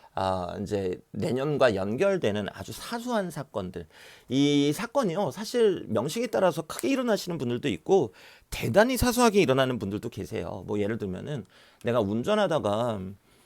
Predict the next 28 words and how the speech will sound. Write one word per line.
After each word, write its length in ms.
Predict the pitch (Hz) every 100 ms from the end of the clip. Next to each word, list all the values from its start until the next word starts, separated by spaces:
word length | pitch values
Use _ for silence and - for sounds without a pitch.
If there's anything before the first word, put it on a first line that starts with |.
| -
어, 120 | - 101
앞차랑 800 | 120 - - 208 175 165 156 117 -
다툴 380 | 123 - 220
뻔했다. 580 | 220 151 110 - 104 90 -
그래서 120 | 127
싸움 280 | - 233 -
직전까지 580 | - 180 160 147 127
갔다가 640 | 139 107 - 101 104 208 294 -
그냥, 400 | - 120 190 247 - _ _ _ _ _ _
어, 460 | 117 110 98 - -
참고 380 | - 262 240 240
내가 180 | 131 127
돌아왔다더라. 960 | 110 113 113 90 - 117 92 101 90 _ - _ _ _ _ 98
어, 140 | 92
이런 500 | 117 175 247 247 240
사건이 380 | 226 - 208 175
일어났다고 440 | 127 139 - 127
가정을 440 | 127 98 107 98 90
했을 240 | - 95
때 400 | - - 117 85 -
내년에 600 | 107 107 202 233 135 151
뭐 160 | 95 78
앞차하고 480 | 104 - 247 190
싸운다라고 1040 | 185 262 349 349 311 269 233 196 185 175 151
고지고대로 560 | - 143 226 214 165 147
해석하시면 480 | 147 127 - 117
안 140 | 101 92
돼요. 160 | 90